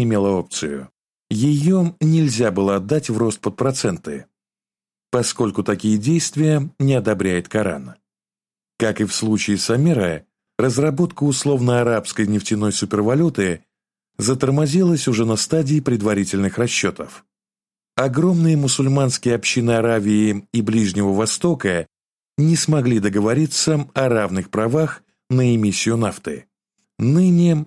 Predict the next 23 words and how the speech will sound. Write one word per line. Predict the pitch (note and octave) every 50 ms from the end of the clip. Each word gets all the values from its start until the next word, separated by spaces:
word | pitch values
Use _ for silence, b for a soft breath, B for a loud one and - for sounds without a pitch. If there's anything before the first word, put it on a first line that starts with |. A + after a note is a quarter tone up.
| _ -
этот | D#3+ E3+ F3 F3 F3 E3 - -
проект | B2 A2+ G#2+ G2 F#2+ F#2 - -
приостановлен. | - G2+ G2+ G2 - - - A2+ G#2+ G2 F2 D2 C#2+ C#2 C2+ C2+ C2 - _ _ _ _ _ _ _ _ _ _ _ _ - -
В | G#2+ G2+ A#2 B2
этой | A2 - G#2 G2
связи | - - G#2 A2 A2 G#2+ A2+ C#3+ F3+ F3 C#3 F#2+ - _ _ _ _ _ _ -
разработка | - A2+ C3 B2+ G#2+ C3 C#3 C#3 A#2+ A#2 B2+ B2 - - - G#2+ G#2+ G#2
Ивановым | G2 A2 A2+ A2+ A2+ A2 G2 G2+ G2 G2 G2+
новой | G#2 G#2 G2 F#2+ F#2+
супервалюты | - - G#2+ - G#2 G2+ G2+ G#2+ A#2+ C#3 E3 D#3+ - - G2 F#2 F2 F2 _ _ _ _ _ _ _
казалась | - B2 B2+ C3 B2 D#3 F#3+ F3+ F3 D#3+ - - C#3
ученому | B2 - D3 C#3 B2+ B2 A#2 A2
сообществу | - - A#2+ A#2+ A2+ G2 - - G#2 - - G#2+ G#2
оригинальной | G#2 G2+ G2+ F#2+ A2 A2+ B2+ D3+ D#3+ D#3 D3+ D3+ D3+ D3 C#3+ C3+ C#3+ C#3 -
и | - C#3
любопытной, | C3 C3 A#2+ C3+ C#3 C3+ - A#2 G2 - - - D#2+ D2 C#2 C2+ - _ _ _ _ _ _ _ _ _ -
но | A2+ A#2 C3 D#3 F#3 G3 F#3
записывать | D3 D3+ D#3+ - - D3+ D3 C3 - C3 A#2 G#2 -
молодого | A2+ A2 A2 A2 G#2+ A2 G#2 G2+ G2+
человека | - - A2 G#2+ G#2 G2+ G#2 G#2 - G2+
в | F2+
спасителя | - - - G#2+ - - G#2+ - - G2+ G2+ G#2
мира | A2 C3 D3+ D3+ D3+ D#3 D3 C#3+ C3